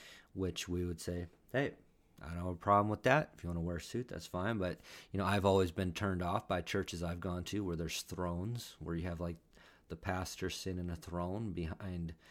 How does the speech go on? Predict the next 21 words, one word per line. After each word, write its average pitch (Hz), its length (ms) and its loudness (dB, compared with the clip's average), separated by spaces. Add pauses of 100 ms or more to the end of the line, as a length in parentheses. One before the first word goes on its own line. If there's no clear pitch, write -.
(340)
um, 87 220 -6
whoever's 87 420 -4
giving 90 260 -2
announcements, 92 720 -4
getting 90 260 -2
ready 85 200 -2
to 78 80 -10
s-, - 240 -8 (140)
stand 85 360 -6
up 107 160 -2
from 101 180 -2
their 95 120 0
throne. 101 420 -2
I 90 120 -8
know 87 120 -2
that's 85 160 -6
cultural 104 480 2
to 90 80 2
some 107 200 0
degree, 110 260 4
but 95 240 4